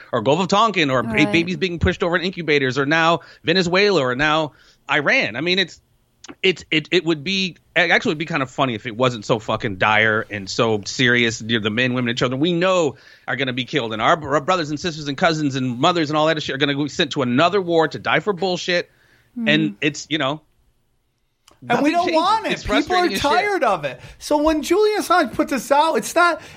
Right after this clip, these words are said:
Speaker 3: it's not, like, b-, snitching. It's not betraying this, like,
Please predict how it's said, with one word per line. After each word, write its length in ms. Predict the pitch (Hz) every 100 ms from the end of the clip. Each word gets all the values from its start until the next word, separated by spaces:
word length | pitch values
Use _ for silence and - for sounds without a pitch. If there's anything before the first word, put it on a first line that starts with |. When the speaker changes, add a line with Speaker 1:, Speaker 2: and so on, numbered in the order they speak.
| -
Speaker 3:
it's 220 | 233 -
not, 380 | 392 427 466 -
like, 280 | 262 226 - - -
b-, 180 | 151 151 -
snitching. 960 | - - 226 220 226 - 247 240 240
It's 240 | 262 254 -
not 300 | 294 277 269
betraying 1040 | 254 - - 208 214 202 208 214 208 190 - - -
this, 420 | 156 185 - -
like, 400 | 185 175 156 -